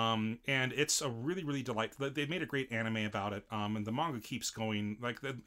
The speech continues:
anime's got a good, solid ending. But if you want more, uh, the manga kept going, and I read the manga, and I absolutely loved it. And I learned recently that this woman, Yoshikawa Miki, had another, uh, manga, and I decided to give that a try.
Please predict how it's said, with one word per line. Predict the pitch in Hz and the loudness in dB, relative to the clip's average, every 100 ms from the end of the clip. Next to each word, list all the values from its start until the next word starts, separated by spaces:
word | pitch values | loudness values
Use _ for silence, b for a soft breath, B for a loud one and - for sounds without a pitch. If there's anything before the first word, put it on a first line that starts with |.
| 156 | -4
anime's | 175 147 | 0 0
got | - 117 | 0 -2
a | |
good, | 95 120 107 | -2 -2 0
solid | 123 110 110 | 2 0 0
ending. | 110 104 101 98 B B B | -2 -2 -4 -6 B B B
But | - 123 | -2 -2
if | - | 0
you | |
want | 147 131 | 0 0
more, | 120 120 131 120 101 95 - b b 113 | 0 2 2 4 2 0 -6 b b 0
uh, | 107 | 2
the | 113 | 4
manga | 147 147 | 2 2
kept | 117 120 - | -2 -6 -4
going, | 120 107 | -2 0
and | 110 | 2
I | |
read | 113 107 | 2 0
the | 101 | -2
manga, | 101 101 101 | -2 -2 -2
and | 98 104 | -4 0
I | |
absolutely | 113 - 117 104 | -2 -2 -4 -4
loved | 104 101 | -4 -4
it. | 107 | -4
And | 117 | -2
I | 131 | 0
learned | 135 185 143 | 0 0 -2
recently | 113 104 107 | -2 -2 -4
that | 104 113 | -8 -4
this | 117 - | -4 -2
woman, | 104 98 - B B - | -4 -6 -10 B B -4
Yoshikawa | 113 120 117 113 | -4 -2 -2 -2
Miki, | 117 90 104 110 B B B | -4 -4 -6 -8 B B B
had | - | 0
another, | 135 202 180 110 _ _ - - | 2 2 2 0 _ _ -20 0
uh, | 120 113 | 2 2
manga, | 113 98 95 98 95 | 2 -2 -4 -6 -4
and | 117 | 0
I | 113 | 2
decided | 110 120 | 2 2
to | 113 | 0
give | 110 | 0
that | 113 160 | 0 0
a | |
try. | - 117 98 | 0 -2 -2